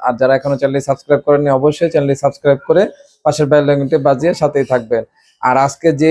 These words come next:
দুইটি নিয়োগ বিজ্ঞপ্তির কথা বলবো, সেটি হচ্ছে, আহ, তথ্য ও যোগাযোগ প্রযুক্তি অধিদপ্তরে একটি বিশাল নিয়োগ বিজ্ঞপ্তি। এখানে চারশো সাতানব্বইটি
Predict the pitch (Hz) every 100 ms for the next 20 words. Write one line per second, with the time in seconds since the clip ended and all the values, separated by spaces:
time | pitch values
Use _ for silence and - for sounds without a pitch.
0 | 160 151 151 147 156 143 151 160 151 156
1 | 147 135 147 143 147 147 139 143 - -
2 | 156 175 - _ _ - 139 135 165 165
3 | 160 143 156 151 147 160 147 147 170 156
4 | 151 143 147 151 147 165 - _ - 123
5 | 143 147 160 156 151 147 147 139 147 160
6 | 151 143 143 143 156 151 151 143 143 143
7 | 151 151 143 139 151